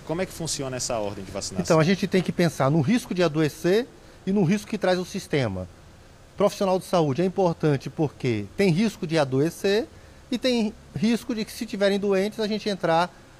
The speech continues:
Speaker 2: no caos. E depois idosos, comorbidades e a população prisional também, ela tem um risco de adoecer grande e ela tá sob tutela do Estado. Então ela não tem a liberdade de se vacinar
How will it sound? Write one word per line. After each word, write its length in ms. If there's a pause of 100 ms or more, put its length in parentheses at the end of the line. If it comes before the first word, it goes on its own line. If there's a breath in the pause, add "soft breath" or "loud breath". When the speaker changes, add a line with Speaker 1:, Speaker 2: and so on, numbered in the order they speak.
Speaker 2:
no 100
caos. 380 (200)
E 240 (640)
depois 540
idosos, 540
comorbidades 840 (240 loud breath)
e 60
a 80
população 480
prisional 480
também, 440
ela 120
tem 120
um 100
risco 280
de 80
adoecer 400
grande 400 (300 loud breath)
e 60
ela 120
tá 140
sob 340
tutela 460
do 100
Estado. 560 (420 loud breath)
Então 160
ela 120
não 180
tem 220
a 60
liberdade 840
de 80
se 160
vacinar 720